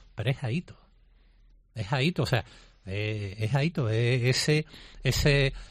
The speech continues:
esa reencarnación del Drácula de Bram Stoker, eh, puesto en el ba-, en el banquillo alemán. O sea, es así. ¿Y qué ocurre? Es una serie muy corta, ¿eh?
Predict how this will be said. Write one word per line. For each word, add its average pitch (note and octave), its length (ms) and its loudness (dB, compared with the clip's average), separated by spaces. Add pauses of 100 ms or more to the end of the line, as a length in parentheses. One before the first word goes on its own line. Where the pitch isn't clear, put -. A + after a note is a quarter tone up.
(160)
esa C#3 260 4
reencarnación D3 600 2
del C#3+ 160 4
Drácula C3+ 400 4
de B2 140 2
Bram C3+ 280 4
Stoker, C3 600 0 (160)
eh, G2+ 420 -6
puesto A2+ 220 -2
en A#2+ 80 0
el A2+ 80 -2
ba-, A2+ 200 -2
en A#2 140 0
el A#2 80 2
banquillo A#2+ 300 0
alemán. A#2+ 320 -4 (320)
O - 20 -20
sea, - 220 -10
es A2 160 -2
así. - 320 -2 (480)
¿Y A#2+ 180 2
qué B2+ 120 4
ocurre? F3+ 400 8 (720)
Es - 120 2
una D3+ 140 4
serie D#3+ 240 4
muy B2 160 4
corta, E3 400 -2
¿eh? A2 140 -8